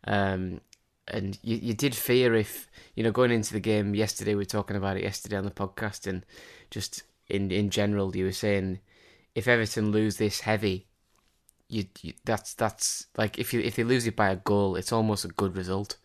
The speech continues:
because you just didn't get hammered by one of the best teams in the world right now. Um, but they were two nil down within twenty minutes. Fans were leaving Goodison Park. They'd, they'd have been home in time for Coronation Street. It, it was,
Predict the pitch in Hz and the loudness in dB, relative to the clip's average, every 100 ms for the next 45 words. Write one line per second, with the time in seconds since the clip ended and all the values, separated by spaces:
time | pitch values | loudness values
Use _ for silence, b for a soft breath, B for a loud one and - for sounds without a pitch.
0 | b b b 101 - 98 90 - 101 98 | b b b -10 -4 -2 -2 -4 -4 -4
1 | - 104 104 90 90 101 98 92 95 92 | -2 -2 0 0 2 0 0 0 0 0
2 | 92 B B B - 107 101 98 95 - | -2 B B B 0 2 2 0 -2 -2
3 | 101 90 95 95 104 104 104 - 104 98 | -4 -4 -2 2 2 2 0 0 -2 -4
4 | B B B B - 104 98 95 95 110 | B B B B -4 0 2 0 0 0
5 | 104 - 104 101 123 104 95 104 101 95 | 0 0 -2 0 2 2 2 2 2 0
6 | 95 - 104 95 95 95 - - - 110 | -2 -2 0 0 0 -2 -4 -8 0 2
7 | 113 101 101 92 95 104 107 98 95 95 | 2 0 -2 0 0 0 0 0 0 -2
8 | 98 95 101 95 - 98 - 101 98 98 | -4 -4 -2 -2 -2 -4 0 0 2 2
9 | 107 110 95 101 98 92 92 110 101 98 | 2 2 0 -2 -2 -4 -4 0 2 0
10 | 107 113 - 104 90 85 98 - 101 98 | -2 -4 -2 -2 -2 -2 -6 -6 -4 -4
11 | 71 98 - | -4 -8 -10